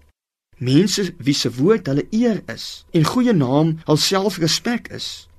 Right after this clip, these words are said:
en dus geen valse beweringe sal maak en getuienisse sal lewer nie, en dat ons God alleen sal eer en aanbid. Kom ons voed hierdie gedagte vandag.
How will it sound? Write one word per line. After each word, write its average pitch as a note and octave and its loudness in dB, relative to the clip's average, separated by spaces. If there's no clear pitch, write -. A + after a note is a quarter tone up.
en B2+ 2
dus F3+ 4
geen A3 0
valse F#3 0
beweringe C3 0
sal F#3+ 0
maak G#2+ -4
en F3 2
getuienisse A3 0
sal G#3 0
lewer A#2+ -2
nie, G#2+ -10
en C3 -4
dat A#2 -6
ons - -8
God E3+ 0
alleen C#3+ 0
sal F#3+ 0
eer C#3 2
en D#3+ 4
aanbid. B2 -4
Kom B3+ 0
ons D#3+ 0
voed D3 2
hierdie C3 -2
gedagte B2+ -4
vandag. - -8